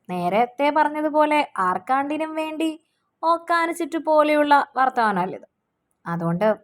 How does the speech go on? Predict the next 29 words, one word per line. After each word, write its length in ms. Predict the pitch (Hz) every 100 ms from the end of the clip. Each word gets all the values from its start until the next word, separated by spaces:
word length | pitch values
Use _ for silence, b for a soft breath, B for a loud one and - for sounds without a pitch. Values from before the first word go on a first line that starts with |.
| _
തൽക്കാലം 440 | 180 170 165 180 202
ഇത് 80 | 254
അക്സെപ്റ്റ് 340 | - 285 330
ചെയ്തിരിക്കുന്നു. 400 | 320 320 349 349 - _ _ _ _ _ _ _ _ -
മേൽമീശ 480 | 349 349 330 311 311
കടിച്ചൊരു 420 | 262 220 240 226
ചിരിയോടെ 480 | 226 214 190 202 233
പറഞ്ഞവൻ 400 | 208 180 185 233 - _ _ _ 196
വീണ്ടും 340 | 185 170 208
തുഴയാൻ 340 | 240 190 196 240
തുടങ്ങി. 340 | 226 202 185 - _ -
അവൻ 200 | 175 180
തുഴഞ്ഞുകൊണ്ടിരിക്കുന്ന 680 | 226 214 185 208 240 240 233
സമയം 380 | 233 214 185 196
മുഴുവൻ 320 | 214 202 214 214 b b b _ 349
അവൾ 100 | 370
അവൻ്റെ 240 | 277 285
മുഖത്തേക്ക് 400 | 254 233 202 202
തന്നെയായിരുന്നു 720 | 226 196 190 240 214 196 185 - -
നോക്കിയത്. 500 | 196 180 - 208 247 - _ _ _ _ _
ഇതുവരെ 340 | 302 320 320 320
ഇല്ലാത്തൊരു 380 | 254 226 226 220
ഇഷ്ടം 280 | - 196 170 - 196
അവനോട് 340 | 202 202 233
ഈ 80 | 254
യാത്രയിൽ 460 | 233 208 220 226
കൂടിയെന്ന് 520 | 233 208 185 196 208 175 -
അവൾക്ക് 300 | 180 180 247
തോന്നിയിരുന്നു. 540 | 240 190 185 185 196